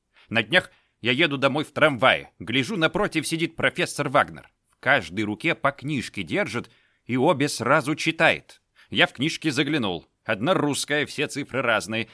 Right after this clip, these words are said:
а другая немецкая. И вот что удивительно, каждый глаз у него отдельно по строчкам бегает. Одним глазом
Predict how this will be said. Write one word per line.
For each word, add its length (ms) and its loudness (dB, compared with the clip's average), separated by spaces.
а 120 -12
другая 580 0
немецкая. 720 -2
И 100 -2
вот 160 0
что 220 -2
удивительно, 640 -2
каждый 440 0
глаз 340 0
у 40 -6
него 280 -2
отдельно 540 0
по 140 -2
строчкам 580 -4
бегает. 420 -4
Одним 380 -2
глазом 440 0